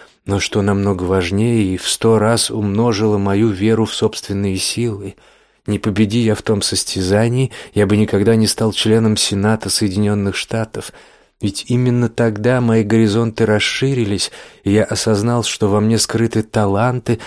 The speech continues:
о которых я и понятия не имел. Но самым важным, пожалуй, было то, что призом за победу в том состязании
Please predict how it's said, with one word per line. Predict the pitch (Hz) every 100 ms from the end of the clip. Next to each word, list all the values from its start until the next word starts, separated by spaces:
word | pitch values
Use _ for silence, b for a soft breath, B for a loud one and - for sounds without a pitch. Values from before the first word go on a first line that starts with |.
| B B
о |
которых | 98 117 113 104 -
я | 110
и | - 120
понятия | - 104 104 131 123 - 101
не | 101 95
имел. | 90 82 92 - b b b b b b _ -
Но | 104 107
самым | - 131 127 120 113
важным, | 104 135 151 127 131
пожалуй, | 117 117 110 123 127 120
было | 104 120 117 107 - -
то, | 135 147
что | - - 117
призом | - 120 127 120 104 104
за | 92 107
победу | - 101 98 131 120 107 - B B
в | -
том | - 113 107
состязании | 110 - - 98 92 117 127 120 113